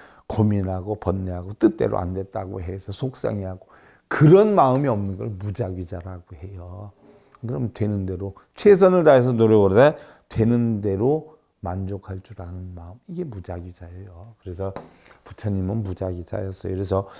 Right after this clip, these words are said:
깨달은 자의 올바른 마음의, 에, 올바른 의미는 몸과 마음의 생각이 떠난 것을 뜻하니 바로 생각의 상이 떠난 자는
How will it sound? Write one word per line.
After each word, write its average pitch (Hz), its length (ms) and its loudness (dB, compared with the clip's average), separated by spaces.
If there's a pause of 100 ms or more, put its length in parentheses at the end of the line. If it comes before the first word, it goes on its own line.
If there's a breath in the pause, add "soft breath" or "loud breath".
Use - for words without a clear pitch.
(300 loud breath)
깨달은 175 480 8
자의 170 180 8
올바른 123 380 6
마음의, 107 720 0
에, 104 40 -6
올바른 101 540 0
의미는 98 420 -6
몸과 104 320 -4
마음의 101 340 -6
생각이 160 580 -8
떠난 90 340 -8
것을 92 300 -12
뜻하니 90 760 -6 (380 soft breath)
바로 98 460 -4 (400 soft breath)
생각의 156 880 2
상이 120 420 -6
떠난 101 400 -10
자는 104 680 -4